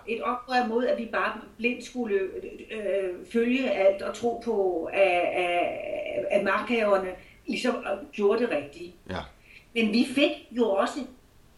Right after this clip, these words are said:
Speaker 1: vi fik, vi vandt jo på den måde, at vi, vi, øh, vi, vi fik jo, vi fik jo igennem, at der ikke skulle atomvåben på dansk område. Det,
Speaker 2: Mm.
Speaker 1: det fik vi igennem i Danmark. Og senere,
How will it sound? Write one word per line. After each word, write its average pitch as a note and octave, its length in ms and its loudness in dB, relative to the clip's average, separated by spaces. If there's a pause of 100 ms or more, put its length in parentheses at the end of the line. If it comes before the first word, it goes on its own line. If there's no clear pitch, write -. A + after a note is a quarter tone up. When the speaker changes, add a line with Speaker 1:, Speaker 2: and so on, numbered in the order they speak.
Speaker 1:
vi G3+ 260 -8
fik, C4 140 2 (100)
vi C4 180 0
vandt B3 280 0
jo G4 140 -4
på A#3 80 -4
den A3 240 -2
måde, F#3 300 2
at F3+ 220 -2
vi, F#3 180 -4 (160)
vi, F3+ 360 -4
øh, - 460 0 (380)
vi, G3 200 0
vi F3+ 160 -2
fik G3+ 240 -4
jo, E3 240 6 (280)
vi F#3 140 -2
fik G#3 220 0
jo F#3+ 80 6
igennem, C#4 420 2
at G#3 160 0
der F#3 100 2
ikke C4 240 0
skulle B3 340 2
atomvåben G#3 600 -2
på G3 120 -6
dansk - 300 2
område. B2 380 -8 (240)
Det, C4+ 120 2
Speaker 2:
Mm. F3 60 -4
Speaker 1:
det C#4+ 140 -2
fik C4+ 200 -2
vi G3+ 140 0
igennem F3 280 0
i B2 60 -10
Danmark. C#3+ 340 -2 (480)
Og F#3 540 8
senere, C4 680 0